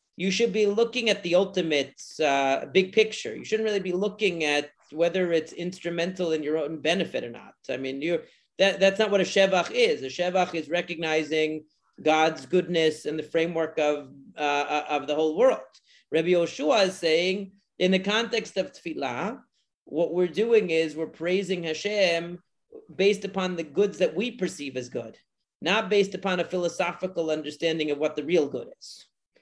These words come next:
And, um, and since we're, since we're approaching Hashem from where we stand, Ba'asher Hu Sham,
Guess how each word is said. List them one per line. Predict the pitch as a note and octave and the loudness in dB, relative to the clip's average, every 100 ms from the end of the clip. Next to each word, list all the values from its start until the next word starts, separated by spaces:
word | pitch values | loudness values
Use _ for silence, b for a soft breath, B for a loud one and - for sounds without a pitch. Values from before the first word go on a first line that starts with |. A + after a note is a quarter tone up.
| _ _ _ - | _ _ _ -2
And, | C3+ C3+ C3+ C3+ C3 | 2 2 2 -2 -2
um, | C#3 C3+ C#3 C#3 - | 0 0 0 -2 -4
and | D3+ D3 | -4 -2
since | F#3 F#3 | -2 0
we're, | F#3 F3+ F3+ | 2 2 0
since | - F#3 | -6 -4
we're | F3+ E3 | 0 0
approaching | - - A3 A3 G#3 F#3 | -2 -2 0 0 -2 -2
Hashem | E3+ - G#3 F#3+ | -2 0 0 0
from | F#3 E3 D#3 | -4 -4 2
where | D#3+ D3+ | 4 2
we | F3+ E3 | -2 -8
stand, | - G3+ F#3 D#3 | -4 -2 -2 0
Ba'asher | D3 C3+ C3+ F#3+ F#3 | -2 0 -2 0 0
Hu | D#3+ | 0
Sham, | D#3 G#3 F#3 D3 B2+ | 2 6 6 4 -4